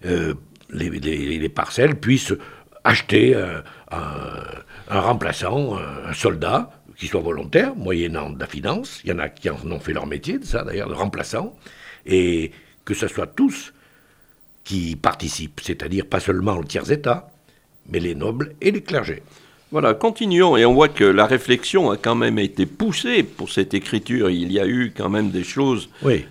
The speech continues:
Speaker 2: très précises, comme maintenant, la, il demande la suppression,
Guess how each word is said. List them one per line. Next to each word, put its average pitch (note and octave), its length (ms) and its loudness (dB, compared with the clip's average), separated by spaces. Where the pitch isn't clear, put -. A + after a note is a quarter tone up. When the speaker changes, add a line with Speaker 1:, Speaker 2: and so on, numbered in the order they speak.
Speaker 2:
très C#3+ 180 4
précises, G3 540 0
comme D#3+ 280 4
maintenant, B2 600 6
la, E2+ 280 6
il B2+ 220 2
demande G#3 480 10
la G#2+ 580 8
suppression, F#3+ 960 0